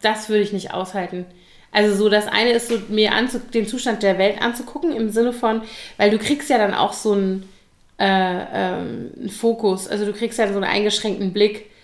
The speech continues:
da drauf. Wenn du dich die ganze Zeit nur damit beschäftigst, was irgendwelche... Ähm,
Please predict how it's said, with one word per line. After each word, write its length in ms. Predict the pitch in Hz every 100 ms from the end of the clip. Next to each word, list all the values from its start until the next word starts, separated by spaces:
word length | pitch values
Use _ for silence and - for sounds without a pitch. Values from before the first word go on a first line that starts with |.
| _
da 140 | - 180
drauf. 420 | 180 160 170 170 - -
Wenn 100 | -
du 60 | 208
dich 140 | 196
die 80 | 202
ganze 200 | 208 233
Zeit 80 | 269
nur 80 | 233
damit 260 | 214 208 208
beschäftigst, 600 | - 226 226 233 220 - -
was 280 | 196 202 -
irgendwelche... 840 | 214 226 196 202 202 208 202 196 196 - - _ _
Ähm, 880 | 202 196 190 185 185 180 180 175